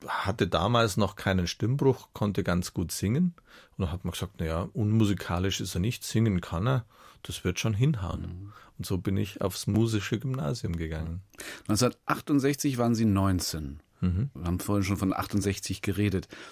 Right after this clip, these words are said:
Speaker 2: Wie haben Sie das erlebt? Also waren Sie mitgefährdet da schon oder war das noch zu früh?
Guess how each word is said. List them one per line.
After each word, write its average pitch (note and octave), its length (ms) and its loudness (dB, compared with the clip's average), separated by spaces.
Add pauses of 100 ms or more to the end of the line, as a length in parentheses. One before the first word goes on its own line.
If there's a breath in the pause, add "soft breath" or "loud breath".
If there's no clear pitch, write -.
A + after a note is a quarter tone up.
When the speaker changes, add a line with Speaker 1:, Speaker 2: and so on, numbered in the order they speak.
(600 loud breath)
Speaker 2:
Wie F#2+ 460 -2
haben A2+ 140 6
Sie A#2 120 4
das C3 160 0
erlebt? G2+ 640 0
Also G2+ 360 2
waren G2+ 240 4
Sie A#2 400 4
mitgefährdet A2+ 1040 0
da D3 100 2
schon D#3+ 260 2
oder B2 200 -2
war G#2+ 120 0
das G#2 120 -4
noch G2+ 160 0
zu - 160 -10
früh? - 280 -12